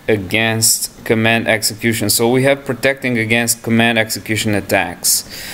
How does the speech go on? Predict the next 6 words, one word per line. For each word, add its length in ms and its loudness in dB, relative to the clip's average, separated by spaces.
Now, 440 4
there 180 6
isn't, 540 2
uh, 400 4
there 240 2
are 320 6